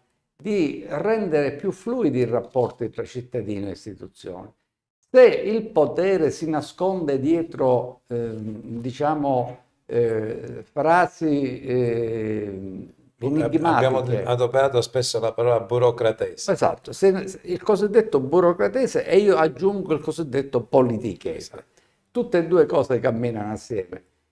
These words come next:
Speaker 1: Se, mm, il linguaggio, eh,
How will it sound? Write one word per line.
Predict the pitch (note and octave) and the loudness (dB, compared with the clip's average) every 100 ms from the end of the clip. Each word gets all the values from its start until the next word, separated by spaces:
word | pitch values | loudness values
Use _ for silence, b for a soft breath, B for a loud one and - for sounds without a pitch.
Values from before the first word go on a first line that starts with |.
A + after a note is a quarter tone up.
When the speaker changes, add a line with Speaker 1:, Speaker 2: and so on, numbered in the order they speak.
| _ _ _ _ | _ _ _ _
Speaker 1:
Se, | C4+ D4 F3 C3+ B2+ A#2+ - | -2 2 4 4 2 -4 -6
mm, | C3+ C3+ C3 B2+ B2+ - | -4 -2 0 -2 -2 -4
il | G3 | -4
linguaggio, | G3 G3 F#3 A3 - F#3 D#3 D3 C3 - | -2 -2 0 0 0 4 6 6 2 -4
eh, | C3 | -8